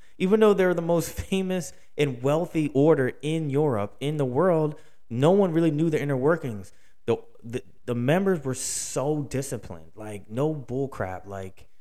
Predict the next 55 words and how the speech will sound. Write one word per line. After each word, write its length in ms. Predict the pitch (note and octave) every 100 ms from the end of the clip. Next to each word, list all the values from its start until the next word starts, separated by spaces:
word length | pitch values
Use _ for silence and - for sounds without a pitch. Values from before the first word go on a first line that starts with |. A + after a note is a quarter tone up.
| - - - - - A#2+
I 100 | B2
mean, 580 | C3 B2 A#2+ A#2 A2 - - - -
no 240 | A#2+ C#3+
one 300 | F3+ F3 E3+
knew 140 | D3+ D3+
their 160 | C3
secrets. 400 | B2+ - D#3 A2+
No 140 | A2+ E3
one 120 | F#3
knew 100 | F3
what 120 | C#3+
they 120 | A#2
actually 360 | A#2 B2+ - B2+
did. 200 | B2+ A2+
They 100 | B2
had 140 | C#3+
an 100 | A#2+
idea, 460 | G#2 F2+ F#2+ C3+ G#2
right? 200 | F#2+ G2+
They 80 | A2
knew 140 | A2+
the 80 | G2
basics, 500 | G#2 G2+ F#2+ F2 - E2
like 180 | E2
how 140 | - F2+
they 100 | F2
cut 180 | - -
their 120 | A2
hair, 540 | C3 C3 A2 G2+ F#2 - - - -
what 160 | A2 A2
they're 120 | G#2
allowed 260 | G2 F#2 F2
to 60 | G2+
wear. 200 | C#3 A2+
Kinda 220 | C#3 C#3
like 180 | B2 A2+
the 80 |
stuff 300 | - - A#2
I 100 | A#2
said 280 | G#2 - A2
in 100 | G2
episode 360 | G2+ - G2 -
two. 280 | B2 D3 D#3 - -
People 220 | G#3+ F3+
knew 180 | C#3+ C#3
that, 360 | B2+ D3 A2 -
but 80 |
they 80 | D#3+
didn't 140 | F3 D#3+
know 160 | D#3 C3+
any 180 | D#3+
of 40 | C#3+
their 100 | B2+
secret 300 | - - F#2+
rituals. 540 | A2+ - G#2 C3 -